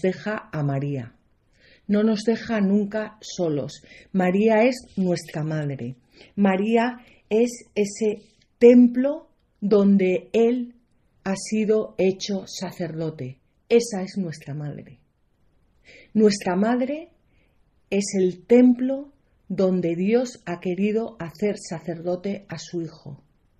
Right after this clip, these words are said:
O sea, fijaos qué madre. Porque al hablar de María tenemos que volar alto. No nos pe-, no nos podemos quedar en, en ñoñerías, no nos podemos quedar...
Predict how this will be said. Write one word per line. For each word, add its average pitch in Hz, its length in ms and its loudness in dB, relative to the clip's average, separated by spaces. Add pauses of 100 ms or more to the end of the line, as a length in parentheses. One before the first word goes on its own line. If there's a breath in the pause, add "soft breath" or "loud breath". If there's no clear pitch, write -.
(840)
O - 100 -20
sea, 185 180 -2
fijaos 190 640 -6
qué 196 140 -2
madre. 160 520 -6 (1000 soft breath)
Porque 190 520 -2 (1700)
al 190 180 0
hablar 226 320 2
de 247 100 0
María 240 520 -2 (180)
tenemos 190 460 -4
que 202 100 -8
volar 180 420 -4
alto. 147 460 -6
No 233 180 2
nos 240 260 2
pe-, 202 280 -2
no 208 160 0
nos 233 180 -2
podemos 202 440 -2
quedar 180 420 -4 (440 loud breath)
en, 175 440 -2
en 170 180 -2
ñoñerías, 196 1040 2
no 185 100 -2
nos 208 200 -2
podemos 190 420 -4
quedar... 170 480 -4